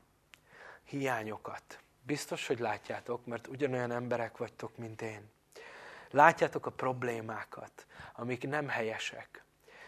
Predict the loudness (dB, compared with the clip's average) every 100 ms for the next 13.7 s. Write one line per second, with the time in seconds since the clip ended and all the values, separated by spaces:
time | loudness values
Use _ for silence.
0 | -10 -4 -4 -2 2 4 4 2 -2 -2
1 | -2 -2 -2 -2 -2 -8 -16 -10 -10 0
2 | 2 6 6 6 2 -6 -8 -2 2 2
3 | 2 0 2 2 -2 -4 -8 -8 -12 -16
4 | -14 -8 2 2 4 0 0 -4 -2 0
5 | 0 -2 -8 -10 -12 -20 -20 _ -20 -20
6 | -20 -16 -8 4 6 6 4 -2 -4 -10
7 | -8 0 2 2 0 -6 -14 -20 -20 -20
8 | _ _ _ _ -20 -20 -18 -2 4 4
9 | 2 -4 0 0 2 0 -6 -8 -6 -6
10 | -8 -10 -14 -4 0 0 0 -4 -6 -8
11 | -8 -10 -10 -12 -12 -8 0 0 0 -6
12 | -8 -6 -6 -8 -8 -12 -12 -14 _ -20
13 | -20 -16 -12 -12 -6 0